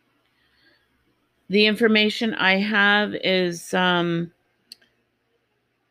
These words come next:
she went missing on September fifteenth, twenty nineteen. Uh, current age is eighteen. Incident happened at fourteen. She's Hispanic, Latino,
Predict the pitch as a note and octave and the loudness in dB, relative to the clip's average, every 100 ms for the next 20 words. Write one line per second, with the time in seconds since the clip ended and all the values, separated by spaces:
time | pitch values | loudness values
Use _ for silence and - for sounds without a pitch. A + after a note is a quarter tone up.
0 | _ _ _ _ _ _ _ - - G#3+ | _ _ _ _ _ _ _ -8 -4 0
1 | G#3 F3 G3 G3 G#3 F#3 F3+ F#3 - F#3+ | 0 0 -2 -2 -2 -2 -2 -4 -4 -4
2 | G3 G3+ G3 G#3 G#3 A3+ - F#3 F3+ F3+ | -4 -6 -4 -4 -4 -6 -4 -2 0 0
3 | E3+ D#3+ - F#3 G3+ B3 F4+ _ _ _ | -2 -4 -4 -2 -2 -2 -6 _ _ _
4 | _ _ _ _ _ _ _ _ _ _ | _ _ _ _ _ _ _ _ _ _
5 | _ _ _ F#3 F3+ E3+ E3+ - - G3+ | _ _ _ 0 2 2 -2 -8 -4 -2
6 | G3+ F#3+ F#3+ F3+ - - E3+ - - G#3+ | 2 2 0 -4 -6 -2 -2 -4 -4 -2
7 | A3 A#3 B3+ - _ - F#3+ F#3+ F#3 F3 | 0 -2 -4 -10 _ -8 -6 -4 -4 -4
8 | F3+ F3 E3+ D3+ - G3 G3 - G#3 G3+ | -4 -4 -4 -6 -2 -2 -2 -2 -2 -2
9 | G3+ - _ _ _ _ _ _ _ _ | -4 -8 _ _ _ _ _ _ _ _
10 | _ _ _ - - F3+ F3+ F#3 G3 - | _ _ _ -8 -2 0 0 -2 -4 -4
11 | - F3+ F#3+ F#3+ E3+ E3 - F#3+ G3 G#3 | 0 0 0 -2 -4 -4 -4 -2 0 0
12 | A#3+ | -2